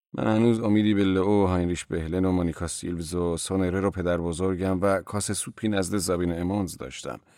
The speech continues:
و می‌توانستم با نگهداری بچه‌ها هم کمی درآمد داشته باشم. تازه خودم رو هم کتبا موظف می‌کردم که به بچه‌ها تخم مرغ ندهم. دادن تخم مرغ که ظاهراً برای مادران آلمانی تحمل ناپذیر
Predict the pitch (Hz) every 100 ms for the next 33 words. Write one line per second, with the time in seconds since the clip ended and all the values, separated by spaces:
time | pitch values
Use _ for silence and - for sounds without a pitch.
0 | _ _ _ _ _ - 67 78 87 87
1 | 82 87 85 82 78 78 76 78 78 73
2 | 73 - 78 82 82 78 - 73 73 -
3 | _ _ _ _ - 60 73 104 - -
4 | - - - - 50 - _ _ _ _
5 | _ _ _ _ _ _ _ - 143 131
6 | 131 120 117 104 104 - 87 - 101 95
7 | 90 95 92 92 87 92 90 90 - _
8 | _ - 80 90 98 95 95 107 - 90
9 | - 92 92 95 95 87 80 69 60 -
10 | _ _ _ _ _ _ _ _ _ _
11 | 87 90 110 117 107 - 101 107 120 110
12 | - 95 101 92 101 98 92 98 92 90
13 | 90 92 87 87 87 92 90 82 80 78
14 | 80 78 76 - 73 - 80